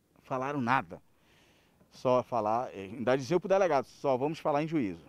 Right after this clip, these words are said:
E queriam um advogado. <laughs> É, queriam um advogado lá, queriam fazer as ligações para terem a defesa. Nem os municípios do estado do Amazonas estão escapando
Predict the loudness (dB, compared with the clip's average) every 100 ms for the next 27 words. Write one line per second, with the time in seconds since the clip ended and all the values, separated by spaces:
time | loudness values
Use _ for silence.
0 | _ -10 -2 2 2 0 -2 0 0 -2
1 | -4 -8 -14 _ -2 2 2 2 0 -6
2 | -20 -2 2 2 2 0 0 2 0 0
3 | 0 0 0 -4 -12 -20 -20 -12 0 2
4 | 2 0 2 0 2 2 2 0 0 0
5 | 0 -4 -10 -20 -20 -20 -20 -20 -20 -20
6 | -20 -20 -4 0 2 2 2 0 0 0
7 | 0 -2 2 2 2 -4 -14 -16 _ _
8 | _ _ _ _ _ _ _ _ _ _
9 | -12 -4 0 0 0 -4 -4 -4 -6 -6
10 | -6 -6 -12 -14 -16 -20 _ _ _ _
11 | -6 -4 -2 0 0 2 0 0 -2 -4
12 | -6 -6 -10 -10 -8 -2 -2 -2 -4 -4
13 | -6